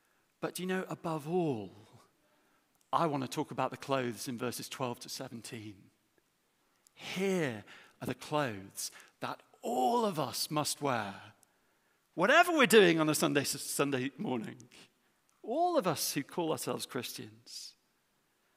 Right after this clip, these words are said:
we all ought to be wearing the same thing because we have the same identity, royal children.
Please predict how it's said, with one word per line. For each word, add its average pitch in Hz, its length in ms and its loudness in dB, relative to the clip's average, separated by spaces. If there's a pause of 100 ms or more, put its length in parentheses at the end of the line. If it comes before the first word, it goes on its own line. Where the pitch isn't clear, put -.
(200)
we 143 120 0
all 226 260 2
ought - 140 0
to - 80 -12
be 135 80 -4
wearing 135 340 -4
the 113 80 -8
same 185 400 -10
thing 120 480 -12 (580)
because 156 260 0
we 165 80 2
have - 140 0
the 170 80 0
same 208 520 2
identity, 165 600 -2
royal 196 460 -2
children. 117 540 -8